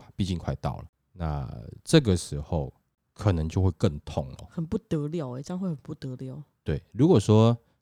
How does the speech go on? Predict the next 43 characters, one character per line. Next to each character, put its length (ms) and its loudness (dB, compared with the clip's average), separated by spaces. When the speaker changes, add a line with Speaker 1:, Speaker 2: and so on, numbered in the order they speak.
Speaker 1:
手 240 -2
上 260 2
有 200 -2
多 220 6
间 340 0
的 240 -4
这 140 -8
个 400 -4
投 160 -4
资 160 -4
客， 160 -2
这 200 0
个 160 2
时 260 -6
期 420 -6
我 120 0
觉 120 -2
得 140 4
应 220 0
该 220 2
是 160 0
要 120 4
看 280 -6
一 80 -4
下 200 -6
是 200 0
不 140 2
是 340 0
Speaker 2:
赶 120 -8
快 120 2
卖 160 0
一 80 0
卖。 260 -4
Speaker 1:
哎， 420 -6
要， 320 -2
要 220 -2
杀 220 -6
出 180 -8
去 220 -10
了。 100 -6
Speaker 2:
嗯。 340 -6
Speaker 1:
因 180 4
为 260 6